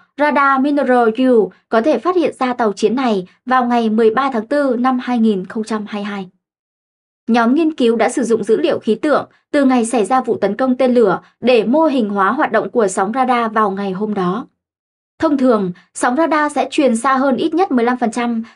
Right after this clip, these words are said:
so với đường chân trời hình học khi chúng bật ra khỏi bầu khí quyển và quay trở lại bề mặt hành tinh. Thông thường, không khí ở trên cao sẽ lạnh hơn. Sự đảo ngược nhiệt độ giới hạn xảy ra khi không khí lạnh bị khóa ở độ cao thấp bởi nắp không khí ấm hơn.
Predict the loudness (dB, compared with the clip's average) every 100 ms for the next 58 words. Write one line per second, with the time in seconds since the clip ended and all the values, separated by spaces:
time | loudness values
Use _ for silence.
0 | -4 -2 2 2 2 0 0 0 0 2
1 | 2 2 0 0 -2 -4 _ _ -2 -2
2 | 2 0 0 -2 -2 -2 -4 -2 -2 2
3 | 0 0 -2 -2 -2 -2 _ _ -4 -2
4 | -2 0 0 0 0 0 0 0 -4 -6
5 | -4 0 0 -2 _ _ _ _ _ _
6 | _ -2 0 2 0 0 -8 _ -6 -4
7 | 0 0 0 0 -2 -4 -4 -4 -2 -2
8 | -2 -4 -2 0 0 -4 _ _ -4 -2
9 | 0 0 0 0 0 0 0 0 -2 0
10 | -2 -4 -2 -2 0 0 0 -4 _ -2
11 | 0 0 0 0 0 0 -2 -4 -4 -2
12 | 0 0 0 0 0 -2 -2 0 -2 -2
13 | 0 2 0 -2 -4 -4 -4 0 -2 0
14 | -2 0 0